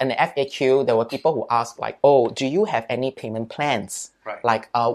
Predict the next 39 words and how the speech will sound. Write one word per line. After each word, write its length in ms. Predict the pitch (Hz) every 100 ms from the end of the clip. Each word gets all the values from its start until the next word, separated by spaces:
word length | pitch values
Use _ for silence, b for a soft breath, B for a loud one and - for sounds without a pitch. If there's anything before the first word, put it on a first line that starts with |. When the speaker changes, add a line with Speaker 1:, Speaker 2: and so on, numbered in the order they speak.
| 123
Speaker 1:
what 160 | 190 123
would 160 | -
you 60 | 147
say? 260 | - 139
Like, 200 | 120 113 127
you 60 |
know, 80 | 127
money 300 | 135 131 147
is 80 | -
tight 260 | - 131
right 180 | 131 -
now. 280 | 120 117 117
You 100 | 110
know, 140 | 110
I, 240 | 113 117 117
I 120 | 117
know 240 | 127 143 156
that 100 | 117
I 60 |
should 180 | 110 -
invest 300 | 110 117 120
myself, 320 | 110 120 120
but 100 | 214
the 80 | 113
five 260 | - 135 -
thousand 420 | 110 107 113 113
is 200 | 110 107
really 240 | 113 113
expensive 560 | 98 - 90 - 90 92
and 100 | 120
Speaker 2:
Mm. 60 | 113
Speaker 1:
stuff. 200 | 107 107
You 60 | 110
know, 60 |
I 100 | 107
don't 180 | 113 113
think 140 | 117
I 80 | 87
can. 260 | - 107